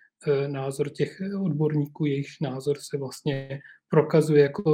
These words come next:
dlouhodobě spolehlivý. Jo, takže, mm, mm, určitá paměť <laughs> velmi pomáhá, jo. A mě, mě právě v tomhletom velmi překvapuje a myslím si, že to je selhávání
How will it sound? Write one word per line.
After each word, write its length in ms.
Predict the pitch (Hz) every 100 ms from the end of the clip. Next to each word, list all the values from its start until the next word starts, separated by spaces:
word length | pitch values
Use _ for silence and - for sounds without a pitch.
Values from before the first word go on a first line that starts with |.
| 160 180
dlouhodobě 720 | 156 151 143 147 143 139 139 135
spolehlivý. 800 | - - 147 135 135 135 120 - _ _ _ _ 160
Jo, 120 | 160
takže, 340 | 165 156 170 185
mm, 420 | 202 214 226 220 - _
mm, 180 | 240 202 - -
určitá 400 | 190 - 208 196
paměť 440 | 165 170 185 247
<laughs> 680 | - - - - - - 180
velmi 260 | 175 190
pomáhá, 540 | 185 170 165 151 143 - - 147
jo. 220 | 143 170 - - _ -
A 100 | 160
mě, 180 | 170 180
mě 160 | 185
právě 320 | 185 190 202
v 180 | 208 -
tomhletom 420 | 185 190 196 208 196
velmi 380 | 185 180 196
překvapuje 540 | 202 185 185 175 190 190
a 40 |
myslím 280 | 180 170 190
si, 160 | 185 180
že 60 | -
to 60 |
je 80 | 190
selhávání 760 | 190 185 156 170 175 175 185